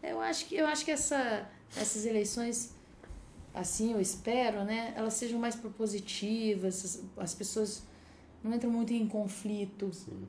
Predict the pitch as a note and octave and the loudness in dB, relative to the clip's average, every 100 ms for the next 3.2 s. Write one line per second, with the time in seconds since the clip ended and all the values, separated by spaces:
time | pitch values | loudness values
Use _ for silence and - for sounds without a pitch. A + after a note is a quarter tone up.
0 | - - A#3+ B3+ C4 B3 A#3 A3 G3+ F#3+ | -14 -4 2 4 6 6 4 2 2 0
1 | F#3 - - - G#3 F#3+ B3 A3+ A#3 A#3+ | -2 -8 -18 -10 -4 2 4 4 4 4
2 | A#3 G#3+ G#3+ G#3 F#3+ G#3 G3 G3 G3 F#3+ | 4 2 2 2 0 2 2 2 2 4
3 | F#3+ | 2